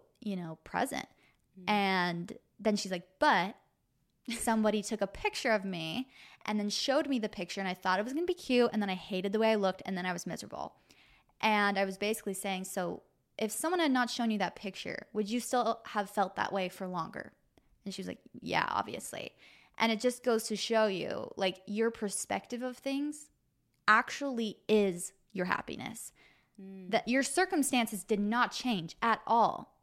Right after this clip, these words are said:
Speaker 1: Just your perspective of that circumstance changed. One moment you were literally feeling the best ever, and the next moment you were feeling crappy and
Speaker 2: Mm-hmm.
Speaker 1: discouraged and whatever. And so then I asked her, I'm like, "How far does that feeling feel from you right now, now that you're feeling, like, kinda crabby this morning or whatever?"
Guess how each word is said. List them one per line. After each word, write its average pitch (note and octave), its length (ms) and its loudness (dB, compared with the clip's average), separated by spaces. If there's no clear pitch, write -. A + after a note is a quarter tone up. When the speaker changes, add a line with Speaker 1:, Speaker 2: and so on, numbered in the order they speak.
Speaker 1:
Just C4 220 4
your C4+ 80 -2
perspective A#3 920 -2
of G#3 180 2
that F#3+ 180 -2
circumstance G3 760 -6
changed. G#3 580 -2
One A#3+ 280 6
moment A#3+ 300 6
you G#3+ 80 2
were G3 220 0
literally A3 460 2
feeling G3+ 600 -4
the F#3 60 -6
best F#3+ 420 -2
ever, G3 320 0
and G3+ 160 -2
the G3 40 -2
next G3+ 360 -2
moment F#3 240 -4
you F#3 60 -6
were F3 100 -4
feeling E3+ 440 -8
crappy F3 520 -2
and F3 340 -4
Speaker 2:
Mm-hmm. F3+ 360 -14
Speaker 1:
discouraged F3+ 800 -2
and F3+ 260 -2
whatever. F3+ 420 0
And A3+ 180 4
so A3 100 2
then G#3+ 160 4
I G#3 120 4
asked G3 300 4
her, D4+ 80 2
I'm B3 100 4
like, F3 140 -2
"How G3+ 180 0
far G3 200 0
does F#3 100 -4
that - 160 0
feeling G3 300 0
feel - 200 -4
from F#3+ 180 -4
you F3+ 120 -4
right E3+ 220 -6
now, G3 240 2
now F3+ 200 -6
that F#3 100 -8
you're - 100 -10
feeling, E3+ 280 -10
like, E3+ 180 -14
kinda F3 160 -12
crabby G3+ 260 0
this F3+ 160 -10
morning F3+ 200 -8
or - 40 -6
whatever?" F3+ 300 -4